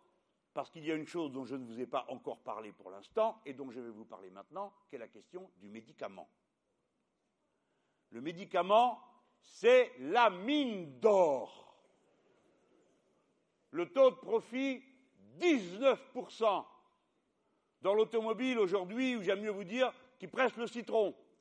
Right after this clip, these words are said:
Eh bien, hein, est fort. C'est du six pour cent le taux de profit. Vous avez entendu, dix-neuf pour cent. Quarante-sept milliards de bénéfices accumulés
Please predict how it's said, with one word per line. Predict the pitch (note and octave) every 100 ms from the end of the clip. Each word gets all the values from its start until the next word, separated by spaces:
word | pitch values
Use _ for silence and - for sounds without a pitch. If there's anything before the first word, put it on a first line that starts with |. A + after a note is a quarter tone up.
| _ _ _ _ -
Eh |
bien, | F#3 C4+
hein, | A3+ A3+ C4 - _
est | G#3+
fort. | - A#3+ F#3+ A#2+ - _ _ _ _ _ _ _ _
C'est | _ G3
du | F3+ F#3+
six | - C#4 A3
pour | A3 F#3
cent | - F#3
le | C3+
taux | - C3
de |
profit. | - A#2 - A2 _ _ _ _ _ _ -
Vous | E3
avez | F#3+ G3+
entendu, | F#3+ G3 F#3+ A3+ A#3+ - _ _
dix-neuf | G#3 A#3+ C#4 F#3 G3+ C4 A3+ - _ _ _ _ _ _ _ _ _ _ _ _
pour | C3 -
cent. | B2 - _ _ _ _ _ _ _ _ _ _ _
Quarante-sept | D4 C4+ A3 B3 F#3+ - B3 B3
milliards | D#3+ F#3+ C#4+ C4+ B3 A#3 G3+ D#3
de | E3+
bénéfices | F3 F3 E3+ G#3 F3+
accumulés | E3 F3+ D#3 D3 E3